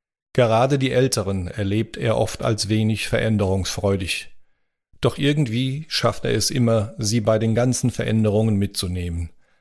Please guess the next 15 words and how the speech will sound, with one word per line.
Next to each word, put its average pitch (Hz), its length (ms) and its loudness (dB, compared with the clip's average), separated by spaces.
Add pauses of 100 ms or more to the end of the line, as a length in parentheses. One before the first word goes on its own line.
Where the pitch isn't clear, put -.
(140)
auch 120 160 0
wenn 143 100 2
es 151 140 -2
manchmal 127 400 0
anstrengend 110 680 0
und - 380 -4
zäh 98 260 0
ist. - 440 -8 (1160)
"Jetzt 160 300 0
habe 143 240 4
ich 117 140 -4
etwas - 300 -2
Besonderes 110 540 0
für 104 180 -4
Sie", 92 380 -4